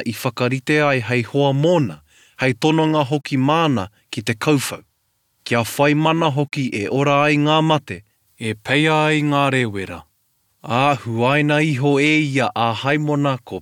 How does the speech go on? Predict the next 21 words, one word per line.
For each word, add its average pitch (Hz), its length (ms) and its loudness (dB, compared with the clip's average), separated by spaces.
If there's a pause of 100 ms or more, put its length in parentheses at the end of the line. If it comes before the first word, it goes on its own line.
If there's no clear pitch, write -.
Pita, 156 360 -2 (480)
ko 104 160 -6
Hemi 143 480 2
tama 143 480 0
a 117 40 0
Heperi, 143 600 -2 (420)
rāua 139 560 0
ko 113 120 -6
Hoani, 120 680 -2 (380)
teina 135 340 2
o 120 160 0
Hemi. 104 460 -2 (480)
Ā, 117 340 0
huaina 139 600 0
iho 143 340 0
rāua 143 580 2
ko 98 240 -8
Poaneki, 147 720 -2 (420)
arā 120 320 0
ko 135 240 -2
ngā 127 240 2